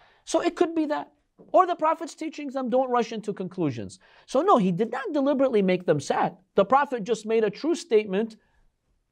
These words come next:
They misunderstood it. So the Prophet's teaching them, "Look, don't just misunderstand what the speaker says.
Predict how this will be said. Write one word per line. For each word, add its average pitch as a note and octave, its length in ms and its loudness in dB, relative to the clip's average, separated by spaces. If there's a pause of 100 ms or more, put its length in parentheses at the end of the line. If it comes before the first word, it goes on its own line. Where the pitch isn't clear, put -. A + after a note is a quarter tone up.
They D#4 280 4
misunderstood C3+ 840 -4
it. E2 100 -20 (260)
So G3+ 120 0
the G#3 80 6
Prophet's C#4+ 360 4
teaching C#4+ 320 -4
them, A3+ 140 0
"Look, B3+ 220 0
don't A#3 240 6
just A#3+ 240 -2
misunderstand G3 800 -2
what D#3+ 200 0 (160)
the D3 100 2
speaker A3 420 0
says. G#2+ 280 -4